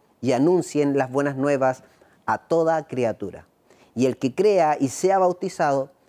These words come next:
será salvo, pero el que no crea será condenado", dice,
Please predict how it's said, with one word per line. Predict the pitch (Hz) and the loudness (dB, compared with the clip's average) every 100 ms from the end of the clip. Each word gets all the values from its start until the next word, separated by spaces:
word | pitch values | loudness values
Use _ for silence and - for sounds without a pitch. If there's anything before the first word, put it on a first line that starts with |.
| _ | _
será | - 113 104 | -4 -2 -2
salvo, | - 104 92 82 _ _ _ _ _ _ _ _ | -4 -4 -4 -12 _ _ _ _ _ _ _ _
pero | - 101 | -8 -8
el | 92 | -8
que | - 117 | -6 -2
no | 131 180 | 0 0
crea | 180 147 135 139 _ _ | 0 2 0 -2 _ _
será | - 104 107 | -4 -2 -2
condenado", | 107 104 101 92 90 | -4 -4 -4 -6 -8
dice, | 92 - | -16 -20